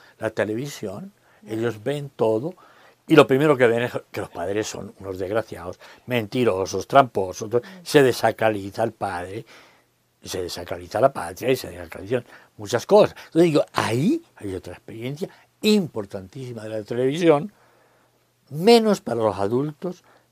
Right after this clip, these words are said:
que para los niños y los adolescentes, que han sido además los que más televisión han visto, porque además las clases medias enchufan sus hijos a la televisión cuando vuelven de, del colegio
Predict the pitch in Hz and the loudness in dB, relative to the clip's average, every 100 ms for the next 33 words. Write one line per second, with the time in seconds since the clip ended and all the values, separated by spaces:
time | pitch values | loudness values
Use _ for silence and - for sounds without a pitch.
0 | _ - 92 107 107 98 95 127 135 - | _ -14 -4 -2 -2 -4 -6 -8 -8 -10
1 | 87 87 90 90 101 - 156 98 71 - | -10 -8 -6 -6 -8 -6 -8 -8 -16 -20
2 | - _ _ _ - - _ - 110 98 | -20 _ _ _ -20 -20 _ -8 -6 -6
3 | 113 120 107 92 101 123 - 98 98 - | -4 0 0 -2 -4 -6 -6 -8 -8 -10
4 | 87 90 92 104 95 110 185 - 95 - | -14 -14 -8 -8 -6 -2 -2 -2 -12 -20
5 | _ _ _ 196 _ _ _ _ 104 92 | _ _ _ -20 _ _ _ _ -6 -4
6 | 85 80 117 104 - 101 - 123 165 180 | -8 -2 0 0 0 -4 0 2 6 6
7 | 120 139 220 - _ _ _ _ _ _ | 4 2 0 -4 _ _ _ _ _ _
8 | _ _ _ _ _ _ _ _ _ _ | _ _ _ _ _ _ _ _ _ _
9 | _ 101 90 104 90 95 101 92 98 98 | _ -16 -8 -6 -4 -4 -4 -8 -6 -6
10 | 98 101 95 104 98 190 285 - _ _ | -4 -4 -4 -8 -2 -2 -2 -6 _ _
11 | 104 101 98 95 92 90 87 87 - _ | -8 -6 -4 -2 -4 -8 -12 -16 -16 _
12 | _ _ 107 - 101 180 175 - | _ _ -10 -4 2 2 2 -6